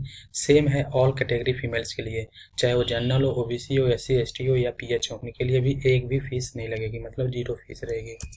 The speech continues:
अब eligibility criteria देख लेते हैं। eligibility criteria हमारा है class ten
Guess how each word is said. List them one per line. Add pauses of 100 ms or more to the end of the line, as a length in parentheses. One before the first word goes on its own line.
(500)
अब
eligibility
criteria
देख
लेते
हैं। (480)
eligibility
criteria
हमारा
है
class (180)
ten